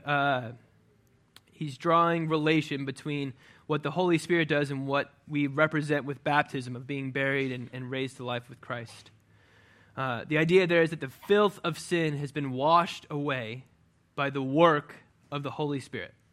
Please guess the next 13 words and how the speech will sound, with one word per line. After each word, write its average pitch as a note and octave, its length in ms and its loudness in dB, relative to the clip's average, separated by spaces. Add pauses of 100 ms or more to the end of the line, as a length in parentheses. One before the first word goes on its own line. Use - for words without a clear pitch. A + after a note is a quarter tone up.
(1120)
The D#3 100 -8
Holy F#3 260 6
Spirit E3+ 380 4 (420)
is D#3+ 240 2
the D#3+ 80 2
third G3 360 4
person F#3+ 300 0
in E3+ 60 0
the E3 80 0
Trinity. C#3+ 340 -4
He E3 140 2
is D#3 160 -2
God. D#3 400 2